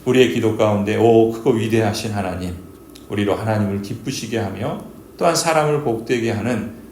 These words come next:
그러한 의의 도구가 되게 하여 주옵소서." 우리를, 아, 그러한, 에, 영광스러운 부르심으로 부르신 하나님께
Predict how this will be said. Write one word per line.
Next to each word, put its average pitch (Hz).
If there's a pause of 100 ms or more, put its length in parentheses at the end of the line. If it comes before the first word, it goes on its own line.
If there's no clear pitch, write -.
(140)
그러한 104
의의 113
도구가 98
되게 92
하여 90
주옵소서." - (400)
우리를, 107 (380)
아, 98
그러한, 135 (340)
에, 80
영광스러운 104
부르심으로 98
부르신 92
하나님께 101